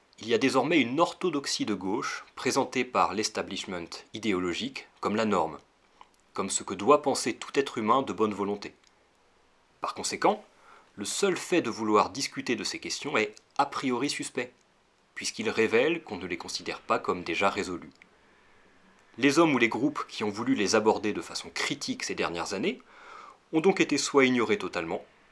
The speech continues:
soit couverts d'opprobre, traités de fascistes, de populistes, entre guillemets, d'êtres dangereux, immoraux, louches et, entre guillemets, anti-républicains.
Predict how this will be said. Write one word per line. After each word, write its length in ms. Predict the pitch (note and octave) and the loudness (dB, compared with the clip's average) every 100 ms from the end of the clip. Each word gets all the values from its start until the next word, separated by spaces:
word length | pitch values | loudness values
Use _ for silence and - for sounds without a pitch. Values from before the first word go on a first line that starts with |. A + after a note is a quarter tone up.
| - | -14
soit 240 | - A2+ | -4 -4
couverts 340 | - A2+ A#2+ G2 | -2 2 4 4
d'opprobre, 600 | A#2+ - F#2 G2 A#2 - _ _ _ - | -2 0 -2 0 -4 -8 _ _ _ -12
traités 260 | - G#2 | -8 -4
de 100 | G#2 | -4
fascistes, 720 | F#2+ - A2+ - A#2 - - - - - - | -4 -4 -2 -2 -4 -8 -14 -18 -20 -20 -12
de 200 | F#2 G#2 G#2 - | -4 -4 -4 -2
populistes, 500 | C3+ C3 G2+ C#3+ - | 0 0 -4 -6 -6
entre 180 | - - | -8 -8
guillemets, 380 | F2 F2+ F#2 - _ - _ _ _ | -8 -6 -6 -8 _ -20 _ _ _
d'êtres 380 | - G#2 G#2 A2 | 0 2 2 -2
dangereux, 540 | - B2+ C3+ G#2 G2+ G#2 _ _ _ | 2 2 4 0 -2 -4 _ _ _
immoraux, 480 | C3 C#3 D3 G#2 G#2 - _ - | -2 2 4 2 -2 -6 _ -10
louches 420 | G#2 F3+ F#3 - - A#2 | -4 -2 -2 -4 -4 0
et, 240 | C3+ E3 - - - | 0 0 -10 -20 -20
entre 180 | - - | -14 -12
guillemets, 380 | F2+ F2+ B2 - _ _ - | -4 -2 -2 -2 _ _ -2
anti-républicains. 840 | D3+ D3 - B2 - A2 A2 F2+ | 0 2 0 0 -2 -6 -6 -8